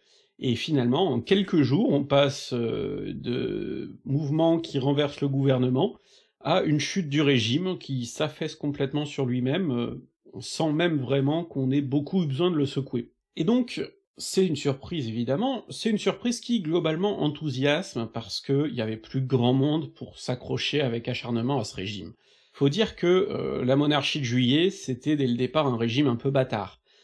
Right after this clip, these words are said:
Un peu trop républicaine pour plaire aux royalistes purs, d'où le fait que les légitimistes haïssaient complètement Louis-Philippe, mais inversement, le régime était malgré tout trop conservateur et trop monarchique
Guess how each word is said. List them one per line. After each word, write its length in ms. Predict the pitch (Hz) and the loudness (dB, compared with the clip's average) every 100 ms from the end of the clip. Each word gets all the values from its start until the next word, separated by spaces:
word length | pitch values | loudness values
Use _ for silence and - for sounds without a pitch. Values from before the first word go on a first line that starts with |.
| _ _ _ | _ _ _
Un 140 | 147 156 | 0 0
peu 180 | 170 | 0
trop 220 | - - 151 | -2 0 2
républicaine 840 | 139 143 143 143 139 147 143 139 | 2 0 -4 -4 -2 2 2 2
pour 180 | 135 107 | -6 -12
plaire 420 | - 139 139 120 | 0 2 2 0
aux 60 | 120 | -4
royalistes 640 | 113 117 117 117 - - | 0 0 0 -2 -6 -6
purs, 420 | 175 220 - - - | -2 -2 -4 -14 -14
d'où 440 | 113 131 139 143 131 | -12 -6 -6 -4 -4
le 100 | 117 | -4
fait 240 | - 135 | -4 -4
que 140 | 131 | -4
les 120 | 117 113 | -6 -4
légitimistes 800 | 120 113 110 123 131 127 - - - - | -4 -6 -6 -2 -2 -2 -10 -16 -12 -2
haïssaient 600 | 123 135 135 - 147 - | 0 2 0 -4 -4 -4
complètement 520 | 135 135 131 135 131 | -6 -4 -4 0 0
Louis-Philippe, 640 | 117 120 - 117 190 - _ _ _ _ _ _ - | -2 -6 -6 -4 -6 -8 _ _ _ _ _ _ 2
mais 460 | 143 220 226 151 - | 4 4 2 -2 0
inversement, 840 | 135 143 139 - 135 160 208 202 | 2 4 2 0 0 2 2 2
le 140 | 151 143 | 2 2
régime 320 | 139 135 170 | 2 0 -2
était 160 | - 127 | -2 0
malgré 280 | 131 127 | 0 -2
tout 120 | 131 170 | -4 -6
trop 200 | - 151 | -6 -2
conservateur 800 | 170 - 151 147 143 175 160 | -2 2 2 2 2 2 2
et 80 | 131 | 0
trop 340 | - - 160 147 | -2 0 0 2
monarchique 840 | 135 120 - - 185 - - | 2 2 -2 -4 -6 -10 -14